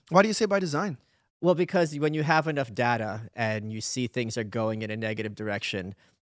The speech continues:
Speaker 2: and the intent is always to double down and to make it worse and to make justifications for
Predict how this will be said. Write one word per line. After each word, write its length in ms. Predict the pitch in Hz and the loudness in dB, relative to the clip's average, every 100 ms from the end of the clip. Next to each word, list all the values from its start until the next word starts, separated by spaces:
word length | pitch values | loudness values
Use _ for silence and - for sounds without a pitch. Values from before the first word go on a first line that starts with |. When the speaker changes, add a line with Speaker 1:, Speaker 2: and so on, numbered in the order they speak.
| - | -4
Speaker 2:
and 520 | 113 110 110 71 101 | -2 -2 -6 -12 -10
the 440 | 117 107 104 101 101 | -6 -4 -4 -8 -8
intent 520 | 107 - 131 120 113 | -10 -4 0 0 -2
is 140 | 107 | -2
always 320 | 120 110 107 - | -2 -2 -4 -6
to 160 | 113 | -8
double 320 | 98 117 110 | -4 -4 -4
down 380 | 104 110 110 110 | -4 -4 -4 -4
and 160 | 92 104 | -8 -10
to 140 | - | -8
make 220 | 110 104 107 | -6 -6 -6
it 100 | - | -6
worse 380 | 107 101 - | -4 -4 -6
and 320 | - 110 101 98 | -6 -6 -6 -8
to 100 | 101 | -8
make 220 | 104 101 | -8 -6
justifications 840 | 104 - - 95 110 101 107 95 | -8 -10 -12 -6 -4 -4 -8 -10
for 420 | - 107 104 95 | -8 -6 -4 -4